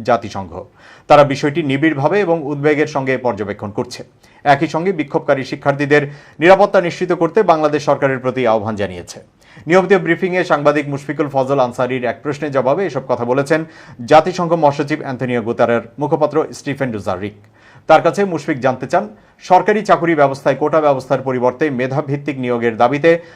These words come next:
বাংলাদেশ জুড়ে প্রতিবাদ বিক্ষোভ হচ্ছে। নিরাপত্তা রক্ষাকারী বাহিনীর সঙ্গে সরকারি দলের ছাত্র সংগঠন ছাত্রলীগ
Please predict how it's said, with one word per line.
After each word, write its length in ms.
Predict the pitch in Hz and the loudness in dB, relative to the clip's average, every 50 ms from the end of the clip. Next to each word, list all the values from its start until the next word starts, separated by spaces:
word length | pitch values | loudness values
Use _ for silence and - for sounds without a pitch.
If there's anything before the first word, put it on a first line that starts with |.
| - _ - | -20 _ -14
বাংলাদেশ 640 | 107 101 107 123 143 165 175 185 185 196 165 147 123 | -6 2 2 2 4 4 2 4 4 2 0 0 -4
জুড়ে 280 | 120 143 143 139 117 | -2 0 2 2 2
প্রতিবাদ 480 | 110 127 135 131 151 143 151 151 143 113 | 0 -2 -6 -4 0 4 4 4 4 2
বিক্ষোভ 400 | 123 120 - - 127 101 - 127 | -6 -8 -6 -8 -8 -6 -4 -6
হচ্ছে। 440 | 135 - - - 131 - - _ _ _ _ _ | -6 -6 -6 -10 -10 -12 -12 _ _ _ _ _
নিরাপত্তা 380 | 135 127 123 120 120 120 - 113 | -2 -2 -2 -2 -4 -6 -6 -6
রক্ষাকারী 460 | 113 120 - - 151 143 170 170 190 | -6 -6 -6 -8 -4 -4 -4 -4 -2
বাহিনীর 300 | 185 143 139 143 143 147 | -2 -2 -2 -2 -6 -8
সঙ্গে 420 | 139 143 175 170 170 185 190 190 - - - _ _ | -4 -4 -4 0 0 0 0 -2 -6 -18 -20 _ _
সরকারি 440 | - - 185 190 180 185 220 220 214 | -4 2 2 2 4 4 0 0 4
দলের 300 | 180 170 160 156 151 147 | 2 4 4 4 0 0
ছাত্র 280 | - - - - 175 | -2 -4 -2 -2 -8
সংগঠন 460 | 160 - 165 165 165 165 - 190 190 | -6 -6 -6 -6 -6 -4 -4 -6 -6
ছাত্রলীগ 640 | - - - 143 139 143 147 151 147 160 151 110 | -6 -4 -6 -6 -4 -4 -6 -2 0 0 0 -2